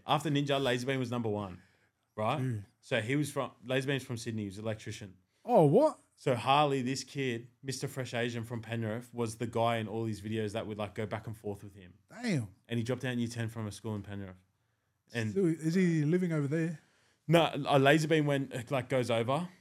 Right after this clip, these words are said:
Speaker 1: and
Speaker 2: Yeah.
Speaker 1: just does his own thing, kinda streams, and he gets stupid numbers. Um, but,
Speaker 2: Of course.
Speaker 1: um, Harley's still, like, or Mister Fresh Asian is still
Speaker 2: Yeah, wow.
Speaker 1: Yeah, he's still, like, living around here. But, yeah, there's a famous video where Laserbeam,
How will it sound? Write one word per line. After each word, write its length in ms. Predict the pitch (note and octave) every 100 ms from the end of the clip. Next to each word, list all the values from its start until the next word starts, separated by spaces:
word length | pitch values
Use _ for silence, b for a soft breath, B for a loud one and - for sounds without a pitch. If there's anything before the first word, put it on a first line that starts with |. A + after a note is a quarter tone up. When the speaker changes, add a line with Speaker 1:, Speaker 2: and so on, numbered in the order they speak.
| -
Speaker 1:
and 120 | B2+ A2
Speaker 2:
Yeah. 20 |
Speaker 1:
just 160 | G#2+ -
does 160 | A#2
his 120 | G#2+ A#2
own 120 | G#2
thing, 300 | - A2 A2+
kinda 260 | A2+ A2
streams, 440 | F#2+ - G#2 G#2 G2
and 80 | F#2+
he 60 |
gets 180 | F#2+ E2+
stupid 380 | - - F#2+ G2
numbers. 420 | F#2 F#2 B2 - _ -
Um, 280 | A2+ G#2 G2+
but, 260 | A2 G2+
Speaker 2:
Of 180 | A2+ -
course. 20 | A2 G2+ F#2+
Speaker 1:
um, 100 | F#2+
Harley's 360 | F#2+ G#2+ G#2 G2
still, 280 | - F#2+ F#2
like, 140 | F#2+ -
or 160 | F#2+
Mister 260 | F#2 G2+ -
Fresh 220 | - F2+
Asian 320 | F#2+ F2+ F#2 F2+
is 80 | F#2
still 360 | - - F2 F2 _ -
Speaker 2:
Yeah, 140 | B2+ G#2
wow. 340 | G#2 C3 B2+ F#2+ _ _
Speaker 1:
Yeah, 320 | G#2+ G#2+ F2 F2+ -
he's 160 | G2
still, 240 | - G#2 F#2+
like, 300 | F2 - -
living 240 | F#2+ F2+
around 240 | F2+ F2
here. 260 | E2+ F#2+ F2+ - b b
But, 220 | - A2 - _
yeah, 220 | - B2
there's 160 | G#2+ A2
a 40 |
famous 320 | G#2+ B2 A#2+ G2
video 300 | G#2+ G#2+ G2+
where 120 | G2
Laserbeam, 640 | G2 G2+ G2 G2+ F#2+ F2+